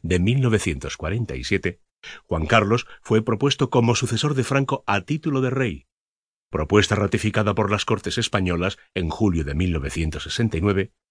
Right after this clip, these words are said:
ante las que el joven príncipe prestaría juramento de guardar y hacer guardar las leyes fundamentales del reino y los principios del movimiento nacional, es decir, el ideario franquista. Siguiendo las reglas dinásticas,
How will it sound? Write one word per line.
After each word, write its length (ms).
ante 240
las 180
que 260
el 180
joven 420
príncipe 500
prestaría 400
juramento 500
de 120
guardar 520
y 80
hacer 280
guardar 440
las 240
leyes 400
fundamentales 720
del 160
reino 360
y 140
los 180
principios 800
del 280
movimiento 540
nacional, 540
es 220
decir, 360
el 260
ideario 640
franquista. 640
Siguiendo 440
las 160
reglas 320
dinásticas, 600